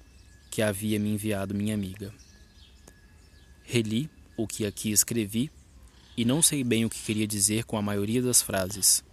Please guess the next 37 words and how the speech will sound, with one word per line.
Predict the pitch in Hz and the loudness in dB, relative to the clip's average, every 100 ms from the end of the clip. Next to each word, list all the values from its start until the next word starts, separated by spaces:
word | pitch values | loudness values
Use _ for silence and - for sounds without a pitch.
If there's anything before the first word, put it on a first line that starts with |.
| - - - - - - - - - - | -20 -20 -20 -20 -20 -20 -20 -20 -20 -6
Lembro | 110 131 151 143 | 0 2 2 0
de | 135 | 2
uma | 156 156 | 0 0
coisa. | 113 107 95 95 - - - - - | 0 0 -2 -8 -12 -20 -20 -20 -12
Queria | - 107 110 | -4 0 2
tentar | 107 107 104 101 | 2 0 0 2
explicar | - 113 107 123 139 | 0 0 -2 0 0
o | |
que | 127 117 | 0 0
havia | 107 104 | 0 -2
me | 104 | -4
causado | 101 104 101 101 98 | -2 -2 2 0 0
tal | 98 117 120 | 0 0 2
vídeo | 110 120 120 120 - - - | 2 0 -2 -8 -14 -18 -12
a | 110 | -4
partir | 123 107 - 143 | 0 0 2 0
do | 143 | 0
termo | 117 - 117 120 | -2 2 2 4
encantamento, | 117 - 151 147 139 107 98 95 - - - - | 2 0 0 2 2 2 0 -6 -14 -16 -12 -6
conforme | 107 - 110 110 | -4 0 0 0
proposto | 113 - 107 - | -2 -2 -2 -2
pelo | 113 110 110 | -2 -2 -2
Tolkien, | - 113 120 - 156 - - - - | 0 2 2 0 -8 -10 -20 -20 -12
para | 107 104 | -4 -2
definir | 104 104 - 110 113 | 0 -2 0 2 2
o | 117 | 0
que | - | 0
é | 104 | 0
um | 104 | 0
conto | - 101 98 | -2 -6 -4
de | 110 | -6
fadas. | - 92 113 113 - - - - - - - - - - - - - - - | -6 -6 -6 -2 -2 -2 -12 -20 -20 -20 -20 -20 -20 -20 -20 -20 -20 -10 -2
Tudo | 131 127 | 0 2
volta-me | 110 107 - 107 | 4 2 2 -2
de | 104 | 0
uma | 107 107 | 0 0
vez. | 104 92 - - | -2 2 6 6